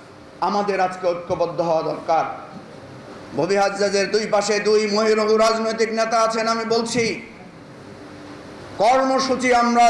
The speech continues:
যা দিচ্ছি, এখন একটা কর্মসূচি দরকার, যেই কর্মসূচিতে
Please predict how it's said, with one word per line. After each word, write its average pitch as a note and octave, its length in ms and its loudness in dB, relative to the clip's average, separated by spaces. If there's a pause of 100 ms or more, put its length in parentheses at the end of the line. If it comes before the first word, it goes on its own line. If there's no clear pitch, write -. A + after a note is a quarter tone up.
(120)
যা A3 120 6 (160)
দিচ্ছি, A3+ 380 0 (1200)
এখন F#3+ 200 -2 (120)
একটা F3+ 220 0 (640)
কর্মসূচি F#3 500 0 (120)
দরকার, E3 320 2 (120)
যেই E3+ 160 0 (100)
কর্মসূচিতে D#3+ 560 -2